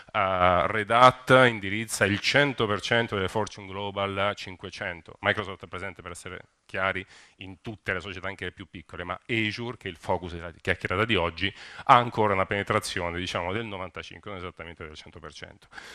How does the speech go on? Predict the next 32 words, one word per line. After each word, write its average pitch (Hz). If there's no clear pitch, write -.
Siamo 143
quindi 160
qui 143
a 127
discutere 151
di 104
che 104
cosa? 87
Della 120
partnership 90
che, 117
data, 160
come 117
dire, 92
indietro 131
di 107
parecchio 104
tempo, -
data 117
indietro 113
di 107
quando 113
supportavamo 107
Red 101
Hat, 101
eh, 98
come 101
macchina 101
virtuale 95
su -
Hyper-V, 90
eh, 127